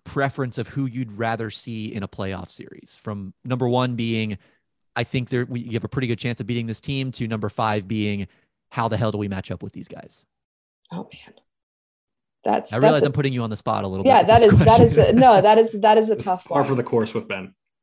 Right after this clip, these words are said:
Speaker 2: Yeah, that is, that is a tough one. Um, I think after that Milwaukee game,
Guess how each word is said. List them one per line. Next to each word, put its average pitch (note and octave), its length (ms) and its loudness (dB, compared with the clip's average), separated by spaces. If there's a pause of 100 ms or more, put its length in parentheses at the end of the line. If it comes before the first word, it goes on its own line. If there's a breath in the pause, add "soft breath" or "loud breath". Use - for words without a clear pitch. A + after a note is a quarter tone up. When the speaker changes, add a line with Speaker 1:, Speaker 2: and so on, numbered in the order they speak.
(120)
Speaker 2:
Yeah, F#3 220 2
that G#3+ 180 4
is, A3 140 4
that G3+ 160 2
is G#3+ 100 0
a A3+ 60 0
tough F3+ 260 -6
one. F3 300 -6
Um, G3 260 -2
I A3 140 -2
think B3 400 -4
after G3 400 -2
that F3 420 -2
Milwaukee F3 720 -6
game, D3+ 400 -10